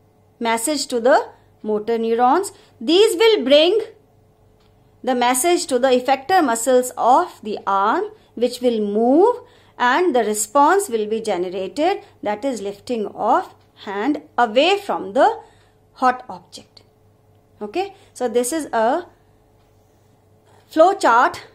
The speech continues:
depicting a reflex arc. Okay, please practice drawing the diagram from page number one hundred seventeen of the N C E R T book, and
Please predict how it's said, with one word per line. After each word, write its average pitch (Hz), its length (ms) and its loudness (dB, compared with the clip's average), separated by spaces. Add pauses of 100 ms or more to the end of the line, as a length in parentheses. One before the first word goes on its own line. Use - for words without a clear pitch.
depicting 233 680 -4 (220)
a 208 100 -6
reflex - 640 -8 (120)
arc. - 480 -16 (320)
Okay, 320 320 -12 (400)
please 349 280 0
practice 254 480 0
drawing 247 500 -2
the 214 80 -4
diagram 220 640 -4 (260)
from 226 260 -4
page 247 260 -2
number 220 300 -4
one 226 200 -4
hundred 226 360 -6
seventeen 208 640 -6
of 202 160 -8
the 220 120 -6
N 202 160 -4
C 214 120 -6
E - 20 -2
R 202 120 -4
T 214 140 -8
book, 311 380 -2 (280)
and 254 400 0